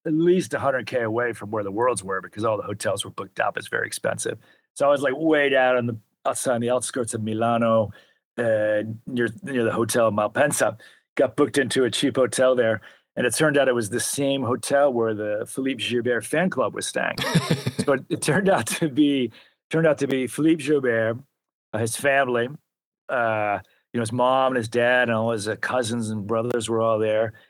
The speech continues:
Speaker 1: And then about a hundred fifty of his best friends from his, uh, village there. And he lives, like, right at the base of the Redoute climb and the Liège course.
Speaker 2: Mm-hmm.
Speaker 1: So they had, I mean, these people partied so hard. I mean, they were having beers, you know, Stella Artois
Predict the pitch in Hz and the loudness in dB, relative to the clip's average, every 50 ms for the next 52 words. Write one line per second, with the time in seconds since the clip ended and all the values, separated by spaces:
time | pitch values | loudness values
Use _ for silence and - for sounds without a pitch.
0 | _ - 123 123 135 135 131 127 127 123 120 117 113 117 139 147 139 127 - - | _ -6 0 2 2 4 4 4 6 6 6 4 4 2 2 0 0 -2 0 0
1 | 143 139 - - 120 113 110 110 - - 131 127 - - - 131 123 123 113 104 | 0 0 0 0 0 0 0 -2 -2 0 -2 -2 -2 -2 -2 -2 -2 0 -2 -4
2 | - - 113 107 104 101 98 92 92 104 104 104 98 95 104 117 117 120 107 92 | -4 -4 -4 -2 -2 -4 -4 -2 -2 0 0 0 0 2 2 2 2 2 0 -2
3 | - 104 104 104 104 101 101 95 - _ _ _ _ - - 110 135 139 131 147 | -2 0 0 2 2 2 2 0 -2 _ _ _ _ -4 -2 0 2 2 4 4
4 | 156 131 117 123 113 104 110 120 123 123 117 110 113 - - - 120 120 - - | 2 2 2 0 -2 -2 0 2 2 2 2 0 -4 -4 -4 -2 -2 -2 -2 -2
5 | 107 98 98 98 98 92 120 120 110 - - - 117 117 120 110 101 95 - 107 | -4 -4 -6 -6 -6 -2 -4 -4 -2 -4 -4 -2 0 0 0 -2 -2 -4 -8 -8
6 | - - - - 101 104 107 107 104 - - - - - 64 - - - - - | -10 -10 -8 -6 -4 -4 -4 -2 -4 -6 -6 -4 -2 -2 -2 -2 -4 -8 -8 -4
7 | 98 95 85 90 87 76 - - - - 147 143 117 120 143 131 131 127 123 127 | -4 -2 0 0 -2 -2 -4 -6 -4 -2 0 0 2 2 2 4 4 4 2 0
8 | 135 123 127 131 135 151 165 160 - 147 139 123 131 131 123 113 - - - 131 | 0 -2 -4 -4 0 0 0 0 0 -2 -2 2 2 2 2 2 0 -4 0 2
9 | 131 139 143 156 165 190 185 - - - - - - - - 147 143 143 147 143 | 4 4 4 4 2 2 0 -4 -8 -6 -6 -4 -4 0 2 2 4 4 4 4
10 | 147 139 123 117 104 95 - - - _ _ _ _ - 120 123 139 190 214 185 | 4 4 4 4 2 -2 -6 -12 -20 _ _ _ _ -6 -4 0 2 4 4 4
11 | 143 151 156 147 139 135 120 110 135 139 143 139 139 139 120 - - 135 143 123 | 4 4 2 2 0 -4 -2 -2 0 2 2 4 2 2 0 -2 -6 -6 -4 -4
12 | 120 117 - - 170 151 151 151 139 120 - - 143 135 131 127 120 | -4 -4 -2 0 2 4 4 4 2 2 0 -2 0 2 2 2 2